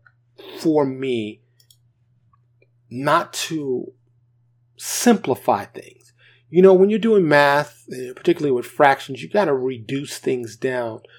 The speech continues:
to the lowest common denominator.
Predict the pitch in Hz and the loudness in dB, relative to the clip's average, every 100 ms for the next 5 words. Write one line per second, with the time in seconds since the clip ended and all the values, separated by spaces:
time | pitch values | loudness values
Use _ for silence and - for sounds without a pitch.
0 | _ _ - - 131 127 117 120 151 151 | _ _ -10 -6 -2 -2 -4 0 2 2
1 | 151 - - - _ - - 151 151 156 | -2 -6 -16 -20 _ -10 0 4 4 2
2 | 151 143 135 127 123 117 113 104 104 - | -2 -4 -6 -4 -4 -6 -8 -12 -14 -18